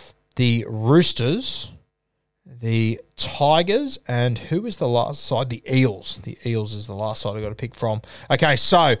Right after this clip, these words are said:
I have got a jersey fourteen, which can be a utility, so I have to pick the best utility I can find. Uh, from the Tigers, you could obviously pick Appy.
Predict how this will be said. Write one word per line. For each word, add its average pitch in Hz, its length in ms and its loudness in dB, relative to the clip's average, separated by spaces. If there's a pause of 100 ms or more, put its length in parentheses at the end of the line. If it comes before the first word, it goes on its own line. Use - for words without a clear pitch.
(200)
I 147 80 4
have 175 200 4
got 185 140 6
a 170 40 6
jersey 151 340 2
fourteen, 151 440 4
which 131 140 -4
can 151 180 4
be 139 100 6
a 131 40 6
utility, 127 540 4
so 135 120 2
I - 20 6
have 131 60 2
to - 60 -14
pick - 200 -8
the 123 60 -8
best 135 280 2
utility 131 440 0
I 120 120 4
can 113 140 -8
find. 165 420 4 (340)
Uh, 143 220 6
from 156 120 -6
the 151 80 0
Tigers, 165 540 6
you 143 80 2
could 156 160 6
obviously 143 300 4
pick 147 260 0
Appy. 180 500 4